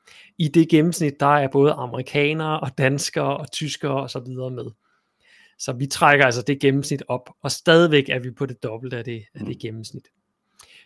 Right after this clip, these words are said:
Speaker 1: Grunden dertil, det er, at, øh, rejsen fra kalv til bøf, den er meget lang. Det kræver store arealer. Det skal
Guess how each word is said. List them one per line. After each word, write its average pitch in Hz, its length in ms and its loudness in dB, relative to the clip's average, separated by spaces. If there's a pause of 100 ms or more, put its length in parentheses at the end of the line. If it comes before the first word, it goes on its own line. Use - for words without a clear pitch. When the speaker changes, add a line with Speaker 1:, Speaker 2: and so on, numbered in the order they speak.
(120)
Speaker 1:
Grunden 202 340 6
dertil, 156 400 0
det 156 160 -4
er, 151 160 -2
at, 135 400 -12
øh, 123 320 -4 (100)
rejsen 143 420 -4
fra 139 140 -12
kalv 143 300 -6
til - 200 -10
bøf, 151 260 -4 (100)
den 147 120 -6
er 135 40 -8
meget 120 240 -10
lang. 156 220 0 (120)
Det 139 100 -12
kræver 131 240 -8
store 131 360 -4
arealer. 170 540 -2 (400)
Det 135 80 -10
skal - 160 -10